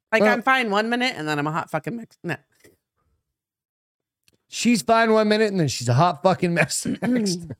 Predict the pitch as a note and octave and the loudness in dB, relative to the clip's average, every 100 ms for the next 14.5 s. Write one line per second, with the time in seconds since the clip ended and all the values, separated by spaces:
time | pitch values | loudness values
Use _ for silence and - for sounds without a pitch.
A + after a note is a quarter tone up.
0 | _ _ _ - B3+ C4 - G3+ C#3 D3 | _ _ _ -2 0 0 0 -2 0 0
1 | A#2+ A#2+ B2+ C3+ G3 E3 - B3 A#3+ C4 | 0 -2 -2 0 -2 -4 -2 0 0 -4
2 | B3+ A#3 G3 F3+ - G#3 G3+ G#3 F#3+ F3+ | -6 -2 -2 -2 -2 -2 -2 -4 -2 0
3 | E3+ F3 - G3 F3 - E3 D3+ D3 D3 | 0 -2 -6 -10 -8 -4 -2 -2 -4 -8
4 | - _ _ _ _ _ _ _ _ G#2+ | -14 _ _ _ _ _ _ _ _ -6
5 | G2+ G#3 F3+ D#3 C3+ C3+ B2 C#3+ - G3+ | 0 2 2 0 -4 -6 -10 -10 -6 -6
6 | F3+ A3+ - D#3+ - D#3 C#3+ C3+ C#3+ C#3 | -4 -6 -6 -8 -8 -6 -4 -4 -4 -4
7 | B2+ C#3 C#3 D3+ - D3 C3+ C3 B2+ B2+ | -4 -8 -12 -12 -10 -8 -8 -8 -6 0
8 | A3 C4 G#3 - D3 C3+ B2+ F3+ D3 G2+ | 2 2 0 -4 -4 -4 -4 -4 -4 -4
9 | - C3+ C#2 - E2+ A#3 - D#3+ D3+ - | -10 -14 -14 -10 -10 -8 -4 -2 -2 -4
10 | E3 - - F3 - D#3 D3+ C#3+ - C#3+ | -4 -4 -6 -8 -4 -2 -2 -2 -2 -2
11 | C#3 - - C#3 - C#3+ C#3+ D3 C#3 - | -4 -8 -10 -10 -4 -4 -2 -4 -6 -8
12 | C#3 C#3+ - D3 C#3+ C#3 C#3+ C3+ C#3 C3 | -6 -8 -6 -6 -6 -4 -2 -2 -4 -6
13 | C#3 C3+ C3 C#3 C3+ - C3 - - - | -4 -4 -4 -8 -8 -10 -12 -10 -10 -12
14 | - - - - | -12 -12 -12 -16